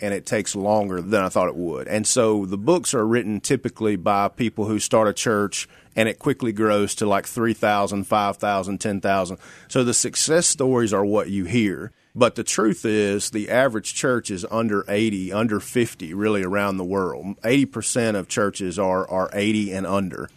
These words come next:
The reality is many, many churches that start are not gonna have that story. They're not gonna just start with a core group and then immediately grow to a thousand or five hundred or whatever it might be. So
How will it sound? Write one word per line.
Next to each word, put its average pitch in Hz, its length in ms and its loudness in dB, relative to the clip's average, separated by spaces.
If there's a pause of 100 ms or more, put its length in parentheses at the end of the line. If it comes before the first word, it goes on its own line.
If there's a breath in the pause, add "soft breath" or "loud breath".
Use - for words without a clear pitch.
(140 soft breath)
The 120 160 2
reality 117 720 2
is 104 240 0
many, 151 520 4
many 131 280 2
churches 113 500 -2
that 98 140 -6
start 117 540 2
are 113 100 2
not 113 280 2
gonna 113 160 0
have 107 340 -2
that 101 240 0
story. 80 500 -2
They're 107 160 2
not 123 240 2
gonna 120 220 0
just 104 320 -2
start 117 280 4
with 110 120 0
a 104 40 0
core 117 280 0
group 107 340 0
and 101 140 -2
then 101 120 2
immediately 104 540 2
grow 107 220 2
to 101 100 2
a 95 40 0
thousand 101 500 0
or 92 80 -8
five 101 320 0
hundred 98 340 -2
or 92 60 -4
whatever 98 300 0
it 98 40 -6
might 98 220 -4 (160)
be. 110 320 4 (100)
So 120 560 4